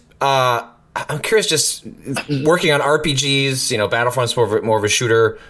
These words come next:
What is it like to then, horror is something completely different. Um, is that,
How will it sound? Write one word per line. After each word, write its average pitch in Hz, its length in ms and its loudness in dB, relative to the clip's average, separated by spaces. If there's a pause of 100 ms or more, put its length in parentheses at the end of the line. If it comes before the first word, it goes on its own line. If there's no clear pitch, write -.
(180)
What 151 240 2
is 214 120 2
it 214 60 2
like 180 180 2
to 175 80 -2
then, 147 560 0 (160)
horror 208 300 4
is 185 140 2
something 165 300 0
completely 135 500 0
different. 98 420 -2 (240)
Um, 104 800 2
is 139 180 2
that, 151 300 -2